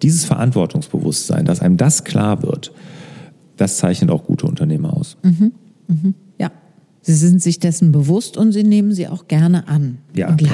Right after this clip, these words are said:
Speaker 2: leiden nicht die ganze Zeit unter der Verantwortung, die
Speaker 1: Ja.
Speaker 2: sie haben, ne? Mhm.
Speaker 1: Oftmals ist das ja sogar der Antrieb, warum man sich selbstständig gemacht hat.
Speaker 2: Mhm.
Speaker 1: Ne? Weil man nämlich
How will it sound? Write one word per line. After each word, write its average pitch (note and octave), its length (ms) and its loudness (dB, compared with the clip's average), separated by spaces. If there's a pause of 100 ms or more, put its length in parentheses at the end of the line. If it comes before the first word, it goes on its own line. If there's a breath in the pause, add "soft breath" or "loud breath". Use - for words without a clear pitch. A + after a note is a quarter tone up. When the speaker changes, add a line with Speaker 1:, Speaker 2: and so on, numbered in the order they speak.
Speaker 2:
leiden F#3+ 180 4
nicht C#3+ 220 0
die - 40 -12
ganze B2+ 320 -8
Zeit - 240 -10
unter B2 220 -8
der A#2+ 140 -8
Verantwortung, B2 640 -2
die C3 80 2
Speaker 1:
Ja. - 100 2
Speaker 2:
sie B2+ 100 4
haben, C3 320 2
ne? F3 200 4 (160)
Mhm. D3 100 0 (200 loud breath)
Speaker 1:
Oftmals A2+ 360 -2
ist G#2 160 -2
das A#2 140 0
ja G#2 100 0
sogar F#2+ 220 2
der E2+ 200 -2
Antrieb, C3 440 2
warum E2+ 200 0
man E2+ 120 2
sich D#2+ 100 -4
selbstständig - 460 -4
gemacht A2 340 -2
hat. - 300 -8
Speaker 2:
Mhm. E3+ 260 2 (460)
Speaker 1:
Ne? G#2 180 0
Weil F2+ 140 0
man F2 80 4
nämlich E2+ 300 0